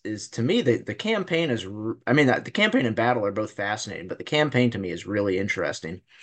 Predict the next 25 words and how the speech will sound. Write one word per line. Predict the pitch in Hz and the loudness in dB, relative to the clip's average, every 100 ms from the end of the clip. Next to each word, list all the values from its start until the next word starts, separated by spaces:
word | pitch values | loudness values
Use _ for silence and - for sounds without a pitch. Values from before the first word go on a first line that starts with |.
| - - _ - | -20 -20 _ 4
And | 117 107 104 | 6 6 4
before | 117 - 196 202 175 147 131 - | 4 4 4 8 8 8 4 2
I | 123 | 4
had | 123 | 4
really | 117 131 | 6 4
started | 120 123 104 | 4 2 2
diving | 101 107 120 110 | 0 0 2 0
into | 107 117 | -2 -2
the | 95 | -4
Second | - 101 95 | -6 -6 -6
Manassas | 95 87 90 92 | -6 -6 -8 -8
campaign, | - 90 87 92 87 | -6 -4 -2 -2 -2
I | 82 | 0
thought | 135 135 | 4 6
it | |
was | 104 98 | 6 2
a | |
very | 104 107 95 | 2 2 2
complicated | - 107 113 117 101 - 95 92 90 | -2 2 2 2 -2 0 -2 0 -4
campaign, | - 104 92 85 87 82 78 | -6 -8 -6 -4 -4 -4 -2
and | 107 | 2
it, | 113 - - - | 2 2 -6 2
it | 123 - | 2 2
certainly | - 226 135 120 107 | 2 2 4 2 6
is. | 113 - - | 4 4 -4